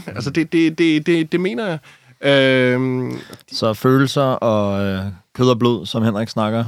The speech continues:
Speaker 1: om, det skal måske tilsidesættes lidt?
Speaker 2: På den korte bane. Altså,
Speaker 1: Mm.
Speaker 2: det, det, det skal det. Der,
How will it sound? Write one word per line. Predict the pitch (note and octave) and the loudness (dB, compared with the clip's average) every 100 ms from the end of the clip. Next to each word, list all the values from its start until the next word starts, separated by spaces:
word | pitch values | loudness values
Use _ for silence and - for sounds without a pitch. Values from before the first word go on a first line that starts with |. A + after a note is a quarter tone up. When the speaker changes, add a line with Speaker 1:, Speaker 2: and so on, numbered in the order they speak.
| A#2 | -4
Speaker 1:
om, | A2+ G2+ | -6 -4
det | A#2 G#2+ | -4 -4
skal | A2+ | -4
måske | G#2+ A#2+ | -4 -4
tilsidesættes | G2+ A2+ - B2+ A#2+ G#2 G2+ | -6 -4 -2 -2 -2 -6 -4
lidt? | A2+ G#2 - - - - _ _ _ - - _ | -6 -6 -10 -14 -18 -20 _ _ _ -20 -20 _
Speaker 2:
På | A2+ | -14
den | A#2+ | -8
korte | A2 - A#3+ | -6 -6 -6
bane. | G#3 A#3+ A3+ - | -8 -8 -8 -10
Altså, | A2+ | -8
Speaker 1:
Mm. | G#2+ | -4
Speaker 2:
det, | E3 F3+ D#3+ D#3 | -4 -4 -6 -6
det, | D#3+ - | -8 -8
det | E3 | -8
skal | - D#3+ F#3+ | -4 -4 -4
det. | F3 - _ | -10 -14 _
Der, | D#3 | -8